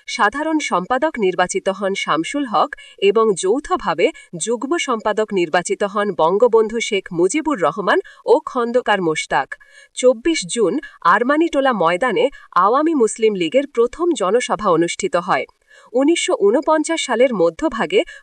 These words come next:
পূর্ববঙ্গে খাদ্যাভাব দেখা দেয়। এগারোই অক্টোবর আরমানিটোলা ময়দানে আওয়ামী মুসলিম লীগের একটি জনসভা অনুষ্ঠিত হয়। ওই সভায়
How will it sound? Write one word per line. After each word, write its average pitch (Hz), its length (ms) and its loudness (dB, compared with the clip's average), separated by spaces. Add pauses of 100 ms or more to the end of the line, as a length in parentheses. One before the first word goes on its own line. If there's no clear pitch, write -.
পূর্ববঙ্গে 247 680 0
খাদ্যাভাব 233 580 -2
দেখা 160 340 -4
দেয়। 147 200 0 (380)
এগারোই 285 520 0
অক্টোবর 180 500 0 (280)
আরমানিটোলা 277 680 2
ময়দানে 190 560 0 (220)
আওয়ামী 269 420 2
মুসলিম 254 420 0
লীগের 202 380 0
একটি 269 280 -4
জনসভা 208 580 -2
অনুষ্ঠিত 175 460 0
হয়। 175 300 -2 (420)
ওই 285 180 6
সভায় 180 460 -2